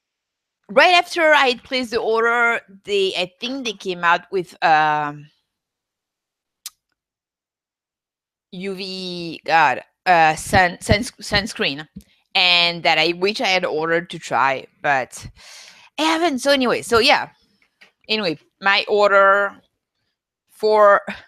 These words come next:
face cleanser, one lip balm, one face cream for the gym bag, and makeup-wise, uh, boy brow and a concealer.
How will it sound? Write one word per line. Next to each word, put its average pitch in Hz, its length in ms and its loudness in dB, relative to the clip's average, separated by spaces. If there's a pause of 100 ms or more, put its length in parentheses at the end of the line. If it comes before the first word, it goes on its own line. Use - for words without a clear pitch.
(180)
face 285 200 -2
cleanser, 269 1040 0 (640)
one 185 280 0
lip 208 240 -8
balm, 180 640 0 (320)
one 180 580 2
face 190 340 -6
cream 160 480 -8
for 302 280 0
the 302 100 -2
gym 190 320 -8
bag, 175 560 2 (1080)
and 180 200 -2
makeup-wise, 156 1040 0 (1800)
uh, 165 480 6
boy 208 280 -2
brow 220 680 0
and 180 360 -4
a 170 60 -18
concealer. 156 560 -12